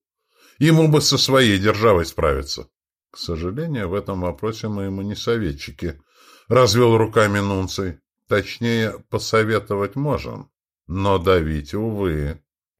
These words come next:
Мне кажется, Святому Престолу нужно проявлять больше жесткости и четкости в своих позициях,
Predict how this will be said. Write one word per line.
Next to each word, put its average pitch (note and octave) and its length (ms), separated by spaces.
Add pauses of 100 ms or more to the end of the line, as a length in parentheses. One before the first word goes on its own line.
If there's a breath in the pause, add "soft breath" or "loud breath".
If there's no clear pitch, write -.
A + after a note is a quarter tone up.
(120)
Мне G#2+ 320
кажется, A2 480
Святому G2+ 480
Престолу G2+ 500
нужно F#2 320
проявлять F#2+ 560
больше G2 420
жесткости F#2+ 580
и D#2+ 100
четкости G#2+ 520
в C#2+ 80
своих F2 340
позициях, F#2 640